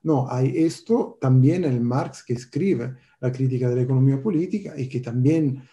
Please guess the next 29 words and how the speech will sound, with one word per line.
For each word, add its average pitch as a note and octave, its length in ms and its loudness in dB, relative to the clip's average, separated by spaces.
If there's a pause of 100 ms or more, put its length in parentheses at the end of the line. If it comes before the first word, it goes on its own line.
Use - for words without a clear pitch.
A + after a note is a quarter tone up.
(220)
desarrolla C3 1080 2
su - 280 -2
idea C#3+ 420 4
de, B2 240 -2
de, A#2+ 280 -2
de, A#2 220 -2
de B2+ 100 -2
Estado, B2+ 520 0
de B2 80 0
historia, C3+ 480 2
de B2 80 -2
política. C3 680 -2 (420)
Y C3+ 160 2
a C#3+ 120 -2
mí G#3+ 140 4
me G#3 120 4
gusta D#3+ 280 0
muchísimo D3 720 0
esto, B2 400 -4
y B2+ 40 0
ha A#2 80 0
sido C#3+ 420 2
fascinante C#3 720 -2
para B2+ 220 0
mí, C3 300 2
y B2+ 220 0
cierro C#3 600 4
para B2 240 0
ir C3 340 2